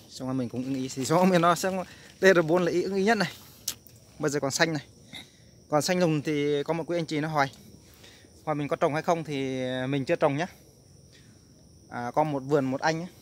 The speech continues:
ở bên, ở gần Ở gần mình á thì mình thấy trồng nó, nó được nhưng mà nó không, không, không, không, chưa thà ngòn nhá, nó không thà ngòn,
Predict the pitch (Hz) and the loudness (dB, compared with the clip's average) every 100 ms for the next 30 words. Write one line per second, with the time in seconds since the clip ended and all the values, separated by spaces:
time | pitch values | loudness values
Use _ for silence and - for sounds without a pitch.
0 | - - - 135 147 - 135 131 135 135 | -20 -20 -14 -10 -10 -6 -4 -2 -2 -2
1 | 123 113 - - - - - - - - | -6 -12 -20 -20 -20 -20 -20 -20 -20 -8
2 | 147 143 143 147 165 175 147 127 143 147 | 2 4 6 4 2 -2 -4 -4 0 2
3 | 127 139 143 139 143 151 165 143 156 160 | 2 0 -2 -2 -2 4 6 4 2 -2
4 | 147 131 127 147 175 160 156 160 147 - | 0 0 -2 -2 -4 -4 -6 -10 -12 -16
5 | - - - - - - - - - 160 | -20 -20 -20 -20 -20 -20 -20 -16 -8 -8
6 | 165 - 170 165 180 170 160 190 156 147 | -8 -12 -12 -10 -12 -12 -2 -2 0 0
7 | 143 131 160 190 165 160 160 139 135 | 2 0 -4 -8 -10 -10 -6 -4 -2